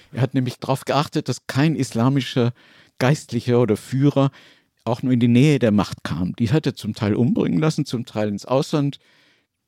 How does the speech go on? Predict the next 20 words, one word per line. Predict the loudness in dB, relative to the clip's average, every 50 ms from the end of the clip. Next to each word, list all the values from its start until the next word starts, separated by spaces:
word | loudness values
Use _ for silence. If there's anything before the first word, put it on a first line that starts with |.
| _ _ _ _ _ _ -8
gebracht, | -6 -6 -4 -4 -4 -4 -4 -6 -12 -12
zum | -10 -10 -10 -10
Teil | -8 -6 -6 -4 -4 -4
ins | -6 -8 -10 -10 -12
Gefängnis | -14 -10 -6 -4 -2 -2 -2 -4 -6 -10
geworfen. | -14 -10 -8 -8 -8 -8 -10 -12 -16 -20 _ _ _ _ _
Gleichzeitig | -4 -2 -2 -2 -2 -2 -2 -2 -2 -2 -4
hat | -4 -2 -2
er | -2 -2 -2 -2 -4 _ _ _ _ _ _ _ _ _ _ _ _ _ _ _ -8
pro | -4 -4 -4
forma | -4 -2 -2 0 0 0 0 0 0
eine | 0 0 -2 -4
Islamisierung. | -4 -6 -6 -4 -2 -2 0 -2 -2 -4 -4 -4 -4 -2 -2 -4 -4 -4
Islam | -6 -6 -4 -2 0 2 2 2 2 2 0 -2
ist | -2 -2 -4 -4 -6 -6
das, | -6 -6 -6 -6 -6
was | -8 -8 -6
die | -8 -6 -4
Welt | -2 -2 -2 -2 -4
zusammenhält. | -10 -8 -4 -4 -2 -2 -2 -2 0 0 0 0 -2 -4 -6 -10